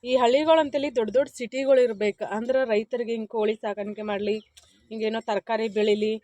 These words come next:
ಅವಾಗ ಅದಕ್ಕ ಒಂದ್ ಬೆಲೆ ಅಂತ, ಯೋಗ್ಯವಾದ ಬೆಲೆ ಅಂತ ಸಿಗ್ತೈತಿ. ಈ ಕಡೆ ನಮ್ ಕಡೆ ಏನಕ್ಕೆ ಫುಲ್ ಎಲ್ಲಾ ಹಳ್ಳಿಗಳಿಂದನ ಕೂಡಿರೋದ್ರಿಂದಾಗೆ ಯಾಕೋ ಅಷ್ಟ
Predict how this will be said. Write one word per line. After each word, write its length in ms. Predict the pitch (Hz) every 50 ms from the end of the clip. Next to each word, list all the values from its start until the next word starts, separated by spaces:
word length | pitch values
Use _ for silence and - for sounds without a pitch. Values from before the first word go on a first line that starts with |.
| _ _ _ _ _ _ _ _ 220
ಅವಾಗ 300 | 220 226 240 254 262 262
ಅದಕ್ಕ 260 | 233 247 - _ -
ಒಂದ್ 360 | 233 226 226 220 220 220 208 208 208 202 196 196 190 185 185 175 156 180
ಬೆಲೆ 220 | 196 214 233 233
ಅಂತ, 360 | 233 233 233 208 208 - _
ಯೋಗ್ಯವಾದ 460 | 208 185 208 226 247 214 233 254 247 226
ಬೆಲೆ 260 | 202 202 214 220 220
ಅಂತ 180 | 214 214 202
ಸಿಗ್ತೈತಿ. 560 | 220 220 - 220 202 185 - 185 180 _ 180 165 _ _ _ _ _ _ _ _ _ _ _ 226
ಈ 40 |
ಕಡೆ 200 | 214 - 269 269
ನಮ್ 460 | 285 285 285 277 269 277 269 269 262 254
ಕಡೆ 220 | - 277 294 302
ಏನಕ್ಕೆ 380 | 302 294 285 285 294 311 294 262
ಫುಲ್ 420 | - _ _ 269 277 285 302 311
ಎಲ್ಲಾ 360 | 294 254 233 233 254 262 269
ಹಳ್ಳಿಗಳಿಂದನ 680 | 233 233 226 247 269 254 269 269 269 254 254 262 262 269 277 -
ಕೂಡಿರೋದ್ರಿಂದಾಗೆ 1000 | _ 247 240 240 247 247 254 247 240 233 226 240 226 208 208 180 165 170 185 202 240 294 - _ _ _ _ _ _ _ _ _ _ _ _ _ _ -
ಯಾಕೋ 280 | 220 220 220 - 294
ಅಷ್ಟ 280 | 294 269 262 - - -